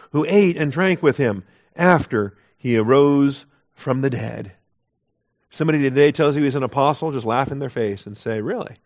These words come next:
Did you eat and drink with Jesus Christ after he rose from the dead? You don't look nearly old enough." All right. It was only forty days in thirty-three A D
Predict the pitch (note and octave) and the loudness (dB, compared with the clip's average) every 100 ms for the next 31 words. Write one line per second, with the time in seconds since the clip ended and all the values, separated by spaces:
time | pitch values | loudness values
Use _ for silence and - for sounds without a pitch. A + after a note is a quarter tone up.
0 | _ _ _ _ _ - A#2+ C#3+ C#3+ D#3 | _ _ _ _ _ -10 -2 0 0 -2
1 | C3 D#3+ F#3 B2+ C#3 D#3 D3 - D#3+ F3 | -2 -2 -2 -4 -2 -2 -4 -2 -2 -2
2 | D3+ D3+ C#3 D3+ C3+ D#3 D#3+ - D#3+ D3+ | 0 0 0 -2 2 2 0 -4 -8 -6
3 | E3 G3+ G3+ - _ _ _ - G3+ E3+ | -8 -10 -14 -20 _ _ _ -6 -2 2
4 | D3 D#3 D#3+ F3+ F3+ F#3+ D3+ B2 G#2 - | 2 2 0 0 2 0 0 -4 -6 -14
5 | _ _ _ _ _ _ _ _ _ _ | _ _ _ _ _ _ _ _ _ _
6 | _ _ _ D3 C3 G#2+ F#2+ - _ _ | _ _ _ -8 -6 -6 -10 -20 _ _
7 | _ _ _ - C#3+ A#2 D#3 D#3 G#2+ C3+ | _ _ _ -10 -6 -2 -2 -2 -2 0
8 | B2+ A#2 C3+ D#3+ D3 B2 A2+ G#2 B2+ C3 | 0 0 0 2 0 -2 -8 -8 -6 -6
9 | - C#3 C3 B2+ C#3 D3+ D3+ | -8 -4 -4 -4 -4 -6 -10